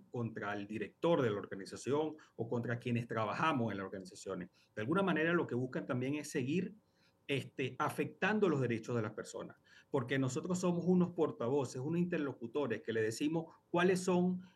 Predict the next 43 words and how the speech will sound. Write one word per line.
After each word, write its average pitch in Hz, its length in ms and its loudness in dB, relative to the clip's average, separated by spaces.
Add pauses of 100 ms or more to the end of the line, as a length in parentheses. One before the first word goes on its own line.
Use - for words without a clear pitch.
(140)
aquellos 156 500 -2
elementos 139 460 0
del 135 140 0
debido 123 320 0
proceso 117 560 -4 (200)
que 113 100 -4
tienen, 120 440 -2
que 110 180 -4
se 107 160 -4
están 110 200 -4
violando, 120 480 2 (200)
por 110 140 -2
ejemplo, 110 300 0
en 127 60 0
las 117 100 0
detenciones 107 460 -4
arbitrarias 117 560 0
que 110 100 -4
hemos 113 200 -2
registrado 104 420 -2
en 104 60 -4
los 104 160 -10
últimos 98 320 -8
días, 143 180 0
las 104 100 0
desapariciones 98 640 -8
forzadas, 131 520 -2 (240)
forzado, 120 680 -2
forzosa, 127 420 -4
perdón, 143 320 -2 (520)
el, 127 320 0
las 123 160 2
violaciones 127 640 0 (300)
a 123 320 0
cuando 120 260 2
no 120 60 0
se 147 120 0
le 147 100 0
permite 127 560 -2 (120)
un, 127 180 0
a 131 80 0
un 127 200 2
abogado, 123 680 2